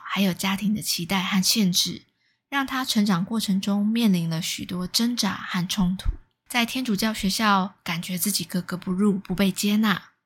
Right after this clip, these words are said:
在订婚后，觉得自己不可能成为印度传统定义上的好妻子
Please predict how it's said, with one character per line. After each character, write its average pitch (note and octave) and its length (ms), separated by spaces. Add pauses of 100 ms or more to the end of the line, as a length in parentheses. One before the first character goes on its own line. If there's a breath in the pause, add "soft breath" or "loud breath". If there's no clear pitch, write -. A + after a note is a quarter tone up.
(100)
在 D#4+ 160
订 D#4+ 180
婚 D4+ 160
后， D4 400
觉 G#3 160
得 B3 120
自 D#4+ 160
己 F#3 100
不 - 160
可 G#3 220
能 F3 160
成 F#3 160
为 F3 160
印 G#3+ 200
度 G3+ 160
传 F3+ 240
统 F3 160
定 F#3+ 220
义 F#3+ 60
上 F#3 200
的 F3 80
好 - 220
妻 - 260
子 - 300